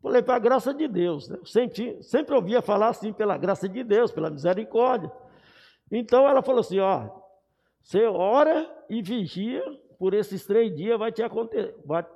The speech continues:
Deus tá te mostrando, tá dando você um grande livramento." Ela falou assim. Ela tava de vest-, roupa comprida e tal, eu imaginei que ela ia ser da Assembleia, do Deus Amor, assim, a gente julga assim, né? Aí,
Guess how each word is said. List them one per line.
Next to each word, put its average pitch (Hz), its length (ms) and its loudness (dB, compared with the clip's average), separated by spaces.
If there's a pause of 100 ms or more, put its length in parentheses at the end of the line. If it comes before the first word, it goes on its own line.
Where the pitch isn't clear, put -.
(600)
Deus 156 200 -6
tá 196 140 -4
te 196 80 -10
mostrando, 208 480 -4
tá 180 180 0
dando 220 220 0
você 220 220 -2
um 220 100 0
grande 240 260 0
livramento." 277 760 -4 (100)
Ela 165 140 -6
falou 196 220 -2
assim. 135 260 -10 (1800)
Ela 427 300 -8
tava 226 260 -2
de 175 140 -8
vest-, 165 360 -8
roupa 190 280 -2
comprida 247 540 -4
e 165 60 0
tal, 214 300 -2
eu 240 80 0
imaginei 214 380 -2
que 220 100 -4
ela 208 160 -2
ia 185 120 0
ser 180 180 -4
da 165 80 -2
Assembleia, 165 560 -4
do 165 120 -4
Deus 160 280 -4
Amor, 160 400 -2
assim, 165 180 -6
a 214 100 -2
gente 196 240 -6
julga 208 280 -4
assim, 185 200 -8
né? 208 220 -4 (880)
Aí, 480 200 -4